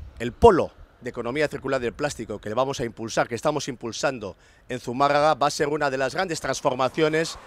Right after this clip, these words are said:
del territorio, donde precisamente el, a través de esta, de este polo vamos a generar ciento cincuenta puestos de trabajo.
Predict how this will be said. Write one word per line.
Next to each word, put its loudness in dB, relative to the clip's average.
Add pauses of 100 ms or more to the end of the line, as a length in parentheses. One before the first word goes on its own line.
(260)
del 0
territorio, 2 (360)
donde 2
precisamente 0
el, -4
a -6
través -2
de -4
esta, -2
de -6
este -6
polo 0 (320)
vamos 2
a 0
generar -4
ciento -6
cincuenta -6
puestos -8
de -10
trabajo. -6